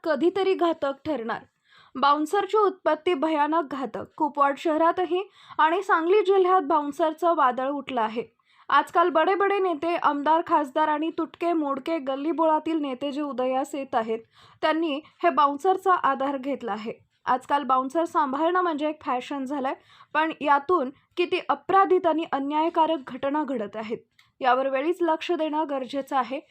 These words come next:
केवळ आपला रुबाब दाखवून सर्वसामान्य गोरगरीब जनतेला आपली धास्ती निर्माण व्हावी, यासाठीच हा बाउन्सरचा उपयोग होत चालला आहे. यातून काही लेडीज बाउन्सरचा उपयोग करत आहेत आणि आपलं टार्गेट पूर्ण करण्यासाठी या बाउन्सर उपयोग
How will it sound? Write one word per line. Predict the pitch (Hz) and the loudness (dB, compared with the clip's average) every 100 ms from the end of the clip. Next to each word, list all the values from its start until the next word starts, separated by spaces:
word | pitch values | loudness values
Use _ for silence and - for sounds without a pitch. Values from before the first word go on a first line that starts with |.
| _ _ 339 | _ _ 0
केवळ | 339 415 | 4 6
आपला | 403 381 370 | 4 4 4
रुबाब | 370 320 294 277 | 4 2 0 0
दाखवून | 262 277 277 339 339 | 0 -2 0 -4 -2
सर्वसामान्य | 330 285 302 311 285 294 302 | -4 -4 -4 -4 -4 -4 -4
गोरगरीब | 262 262 254 269 262 226 | -2 -2 -2 -4 -6 -8
जनतेला | 247 277 330 349 311 277 - - - | -6 -4 -2 0 2 0 -2 -10 -2
आपली | 285 302 320 | -2 -2 -4
धास्ती | 311 302 294 392 | -2 -2 0 0
निर्माण | 392 339 311 339 | 2 0 2 0
व्हावी, | 330 311 311 | 0 0 0
यासाठीच | 320 277 294 285 294 311 302 | 0 0 0 -4 -4 -4 0
हा | 277 | 2
बाउन्सरचा | 254 247 262 294 294 320 | 2 0 -2 -4 0 -2
उपयोग | 254 254 262 247 | -2 -4 -4 -2
होत | 247 240 | -4 -4
चालला | 285 233 220 | -6 -4 -4
आहे. | 208 226 - _ _ _ - | -4 -6 -10 _ _ _ -4
यातून | 262 269 302 | -2 -2 -2
काही | 320 330 311 | -2 0 0
लेडीज | 277 330 269 | 0 0 0
बाउन्सरचा | 294 285 302 381 359 381 | 0 0 2 0 2 4
उपयोग | 349 262 311 320 | 2 0 -2 -2
करत | 320 294 294 | -2 -4 -4
आहेत | 277 320 | -4 -2
आणि | 339 311 | -2 -2
आपलं | 277 285 | -4 -4
टार्गेट | 285 269 254 320 - | 0 2 2 -4 -6
पूर्ण | 285 277 339 | -10 -4 -2
करण्यासाठी | 349 302 294 311 294 277 | -2 -4 -4 -6 -6 -6
या | 285 | -4
बाउन्सर | 262 254 240 269 294 | -2 -2 -2 -6 -8
उपयोग | 269 262 254 | -8 -6 -6